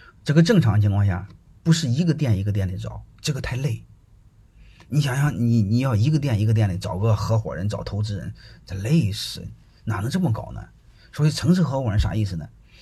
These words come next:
就是一个城市一个城市的找，就是说白了，就一个区域一个区域的找。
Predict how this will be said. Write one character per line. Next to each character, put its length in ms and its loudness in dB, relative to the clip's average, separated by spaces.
就 120 2
是 60 2
一 180 2
个 120 4
城 240 2
市 120 0
一 100 0
个 100 2
城 160 -2
市 80 -4
的 80 -6
找， 340 -12
就 160 -8
是 140 0
说 200 -2
白 120 -2
了， 80 -2
就 100 0
一 140 4
个 80 4
区 340 -4
域 60 0
一 80 0
个 100 -2
区 180 -8
域 120 -6
的 80 -6
找。 240 -12